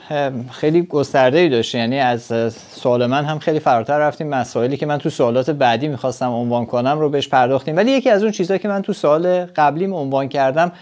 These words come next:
خوانش حقیقت، درک حقیقت، معنا در ذهن اه، جوان ایرانی بود. اه، خیلی مهمه وقتی ما تعریفی بخوایم بدیم، حالا کلمه حقیقت کلمه خاصیه.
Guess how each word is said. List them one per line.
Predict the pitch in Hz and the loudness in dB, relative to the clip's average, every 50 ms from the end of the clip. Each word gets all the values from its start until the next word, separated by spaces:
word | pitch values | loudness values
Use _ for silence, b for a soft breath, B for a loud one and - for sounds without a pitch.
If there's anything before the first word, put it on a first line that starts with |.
| B B B B | B B B B
خوانش | B - - - - 175 170 175 175 190 220 226 - 247 | B -20 -14 -4 0 2 4 4 4 2 0 0 0 0
حقیقت، | 214 190 170 147 135 - 135 120 117 - | 0 0 0 0 0 0 -2 -2 -2 0
درک | - 160 165 190 202 214 208 - | 0 0 2 0 -2 -4 -6 -6
حقیقت، | 220 196 160 - 151 143 127 131 131 131 120 143 147 156 160 156 156 - - 139 | -6 -6 -6 -4 -4 -4 -4 -4 -4 -4 -2 -2 -2 -2 -2 -4 -6 -12 -14 -10
معنا | 123 117 127 135 135 131 131 135 135 135 147 160 160 160 | -8 -6 -4 -2 -2 -2 -2 -2 -2 0 2 2 2 2
در | 151 143 131 127 127 120 113 | 0 2 2 2 2 0 -2
ذهن | 110 120 143 156 156 151 139 156 156 151 147 143 139 139 135 139 B B B B B B B | -2 -2 -2 -2 -2 -4 -8 -8 -6 -4 -4 -4 -4 -6 -6 -10 B B B B B B B
اه، | 117 117 117 113 117 117 | -6 -4 -2 -2 -2 -2
جوان | 110 123 135 131 131 127 135 151 165 175 170 | 0 2 2 2 2 2 2 2 2 2 0
ایرانی | 165 160 143 127 123 120 113 113 110 120 120 | -2 -2 -2 -2 -2 -2 -2 -2 0 -2 -2
بود. | 101 90 82 - - - | -4 -6 -8 -10 -10 -10
اه، | - 104 110 110 113 - - 120 | -6 -4 -4 -4 -4 -6 -8 -12
خیلی | - - - 208 233 254 | -8 -2 0 0 2 2
مهمه | 226 202 180 165 196 220 226 214 202 160 135 | 2 2 0 0 0 -2 0 0 0 0 0
وقتی | 139 139 - - 175 | 0 -2 -2 -4 -6
ما | 156 151 160 165 165 165 B B B B B B | -4 0 0 0 0 0 B B B B B B
تعریفی | - - 156 156 156 156 151 156 185 220 208 - 240 | 0 2 2 4 4 4 4 4 4 2 2 0 0
بخوایم | 208 208 190 - 202 196 202 | 0 0 0 0 -2 -2 0
بدیم، | 196 190 196 202 | 0 0 0 0
حالا | 170 180 185 190 | 0 0 -2 0
کلمه | 190 190 170 165 160 175 185 | 0 2 2 2 2 0 -2
حقیقت | 175 - 170 165 156 147 143 170 180 180 - - 143 135 131 - | -4 -2 -2 -2 0 0 0 -2 -4 -4 -6 -14 -16 -16 -12 -6
کلمه | - 135 131 135 131 135 147 160 160 160 160 156 156 | -4 -2 0 0 0 -2 -2 -2 0 0 0 -2 -4
خاصیه. | - - - 185 196 190 - - 131 113 107 | -6 -4 0 0 0 0 -2 -4 -4 -4 -4